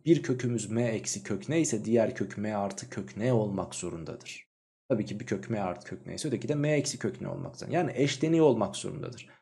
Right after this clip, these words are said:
Ama unutmayın, toplamı da çarpımı da rasyonel gelecek biçimde ayarlamamız gerekiyor. Unutmayın bunu da. Pekala. Köklerinden birisi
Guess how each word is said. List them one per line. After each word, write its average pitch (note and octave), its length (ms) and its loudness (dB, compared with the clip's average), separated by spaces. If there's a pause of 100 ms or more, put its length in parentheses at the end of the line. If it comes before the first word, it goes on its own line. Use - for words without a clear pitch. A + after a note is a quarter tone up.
(120)
Ama E3 220 6
unutmayın, E3 580 6 (480)
toplamı D#3+ 480 4
da G3+ 160 4
çarpımı E3 580 2
da E3+ 140 6
rasyonel D#3+ 600 6
gelecek D#3+ 520 6
biçimde D#3 320 2
ayarlamamız A2 600 8
gerekiyor. - 460 -2 (560)
Unutmayın A#2 480 2
bunu - 160 -8
da. - 140 -14 (600)
Pekala. D#3 560 6 (920)
Köklerinden C3+ 720 6
birisi A#2+ 520 2